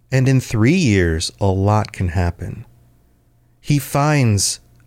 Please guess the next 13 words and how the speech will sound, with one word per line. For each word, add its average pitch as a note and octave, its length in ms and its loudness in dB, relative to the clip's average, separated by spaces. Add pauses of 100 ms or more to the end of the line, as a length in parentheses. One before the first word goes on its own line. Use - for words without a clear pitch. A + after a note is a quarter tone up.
audience A2 540 2
with G2+ 160 0
the G#2 80 -4
king. G#2 560 -2 (920)
He B2+ 140 0
uses A#2 640 4
words, F#2+ 880 0 (280)
flattery. B2+ 1080 -2 (280)
He C3 160 0
plays D#3+ 540 2
up C#3 240 -2 (340)
Ar-Pharazôn's B2 800 2
pride G#2 880 0